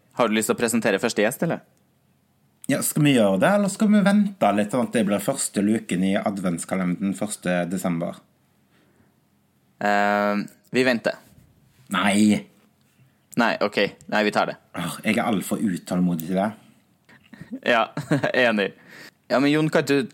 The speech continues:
Speaker 1: si hvem første gjesten er, da?
Speaker 2: Nei, vet du hva, det får du si. Altså, det er så kleint. Vi har sendt så mye nudes att og fram, så den biten får du ta deg av.
Speaker 1: <laughs> Ja, men da tar jeg.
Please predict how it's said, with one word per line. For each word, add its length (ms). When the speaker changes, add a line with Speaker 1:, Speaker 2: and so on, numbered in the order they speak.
Speaker 1:
si 240
hvem 200
første 240
gjesten 260
er, 160
da? 580
Speaker 2:
Nei, 300
vet 160
du 40
hva, 120
det 140
får 140
du 240
si. 240
Altså, 200
det 80
er 60
så 80
kleint. 380
Vi 100
har 80
sendt 260
så 80
mye 160
nudes 420
att 220
og 80
fram, 220
så 100
den 240
biten 340
får 120
du 120
ta 160
deg 160
av. 100
Speaker 1:
<laughs> 100
Ja, 300
men 280
da 160
tar 260
jeg. 140